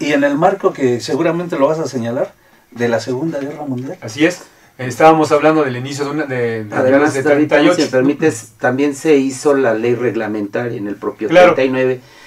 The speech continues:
Speaker 3: y que es donde está básicamente, eh, textual en esta re-,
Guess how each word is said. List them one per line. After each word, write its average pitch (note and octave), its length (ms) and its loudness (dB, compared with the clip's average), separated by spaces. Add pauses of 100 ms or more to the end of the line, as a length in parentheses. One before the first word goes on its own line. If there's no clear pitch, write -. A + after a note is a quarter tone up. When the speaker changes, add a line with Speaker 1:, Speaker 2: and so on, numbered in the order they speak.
(160)
Speaker 3:
y A2 140 -8
que C3+ 160 4
es B2+ 100 2
donde B2 300 2
está C3+ 500 0
básicamente, B2 1600 0
eh, - 120 -20
textual B2+ 500 0
en G#2+ 140 -4
esta A#2 280 -6
re-, A2 240 -4